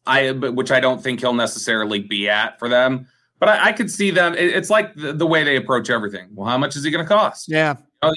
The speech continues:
Speaker 1: yeah, we like Bobby Wagner. For how much money?" If he were to be in a certain price range, I could see it. I,
Speaker 2: He's
Speaker 1: I,
Speaker 2: not,
Speaker 1: I
Speaker 2: he's
Speaker 1: would
Speaker 2: better than, he's
Speaker 1: but
Speaker 2: better
Speaker 1: he's,
Speaker 2: than
Speaker 1: he's good. He's gonna
Speaker 2: Yeah,
Speaker 1: have
Speaker 2: he
Speaker 1: more
Speaker 2: will
Speaker 1: of a
Speaker 2: be at the
Speaker 1: market.
Speaker 2: top of the heap if you, if you have availability of Dalvin Cook.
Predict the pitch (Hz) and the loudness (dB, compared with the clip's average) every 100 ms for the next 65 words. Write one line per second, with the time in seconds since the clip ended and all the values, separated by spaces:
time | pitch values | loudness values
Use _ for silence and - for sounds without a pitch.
0 | 196 139 143 196 202 151 131 127 123 151 | 0 0 2 2 2 0 2 2 2 2
1 | 175 139 151 160 180 175 101 _ _ - | 0 0 2 0 0 -2 -4 _ _ -4
2 | 185 185 247 269 254 196 131 135 151 156 | -4 -2 -2 2 2 0 -2 -2 0 0
3 | 139 160 151 123 - 123 131 139 147 147 | -2 -2 -4 -4 -2 0 0 0 0 -2
4 | - - 135 135 143 135 - - - - | -6 -2 -2 0 -4 -4 -6 -8 -8 -4
5 | 123 92 78 _ - - 127 127 131 135 | -4 -4 -10 _ -10 0 2 4 4 2
6 | 247 180 226 269 170 202 269 240 180 143 | -2 -4 -4 -2 -2 -2 0 0 -2 -4
7 | 165 147 139 185 240 190 196 220 180 175 | -6 -6 -8 -10 -2 0 2 0 0 2
8 | 202 143 170 156 107 - 202 208 208 196 | 2 2 0 2 0 0 0 2 2 2
9 | 175 170 285 269 208 233 214 208 - 214 | 2 2 -2 -2 0 0 0 -4 -2 2
10 | 220 220 175 143 190 190 - 156 - 165 | 2 0 -6 -6 -6 -6 -6 -10 -10 -10
11 | 160 160 143 160 151 147 151 151 143 135 | -10 -10 -10 -10 -10 -6 -4 -4 -8 -10
12 | 120 156 139 120 135 139 131 117 104 127 | -4 -2 -4 -4 -4 -4 -6 -8 -8 -8
13 | 127 117 110 120 104 _ | -8 -12 -18 -16 -16 _